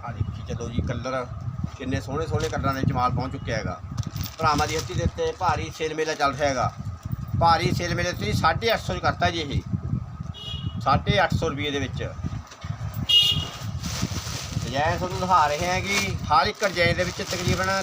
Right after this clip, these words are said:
ਤਿੰਨ ਜਾਂ ਚਾਰ ਕਲਰਾਂ ਦੇ ਵਿੱਚ ਮਾਲ ਮਿਲੂਗਾ ਤੁਹਾਨੂੰ। ਇੱਕ ਤੋਂ ਇੱਕ ਕਲਰ ਤੇ ਇੱਕ ਤੋਂ ਇੱਕ ਡਿਜ਼ਾਈਨ ਵਧੀਆ।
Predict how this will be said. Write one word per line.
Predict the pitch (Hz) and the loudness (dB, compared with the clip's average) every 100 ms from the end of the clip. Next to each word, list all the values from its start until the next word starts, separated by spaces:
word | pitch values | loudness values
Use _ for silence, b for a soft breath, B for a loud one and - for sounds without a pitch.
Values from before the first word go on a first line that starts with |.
| - | 0
ਤਿੰਨ | 180 180 | 0 2
ਜਾਂ | 202 | 2
ਚਾਰ | 202 180 | 4 4
ਕਲਰਾਂ | 170 175 175 | 4 4 4
ਦੇ | 175 | 4
ਵਿੱਚ | - | 0
ਮਾਲ | 170 139 139 | 4 6 6
ਮਿਲੂਗਾ | 147 160 165 | 4 0 2
ਤੁਹਾਨੂੰ। | 170 180 185 - - - - - - - - - - - - - - - - - - - - - - - - - - - - 1077 1077 - - - - - - - - - | 2 2 2 2 2 0 -2 -4 -6 -12 -4 -2 -2 -6 -8 -12 -12 -12 -8 -6 -6 -6 -10 -10 -10 -6 -6 -4 0 2 4 2 2 -4 -8 -6 -6 -4 -6 -8 -10 -12
ਇੱਕ | - | -4
ਤੋਂ | - 180 | 0 0
ਇੱਕ | - | -2
ਕਲਰ | 180 151 156 170 170 | -2 -2 2 2 0
ਤੇ | - | -2
ਇੱਕ | - | -4
ਤੋਂ | - | 0
ਇੱਕ | - | 2
ਡਿਜ਼ਾਈਨ | 170 143 127 | 2 0 0
ਵਧੀਆ। | 110 123 127 | -2 -2 -4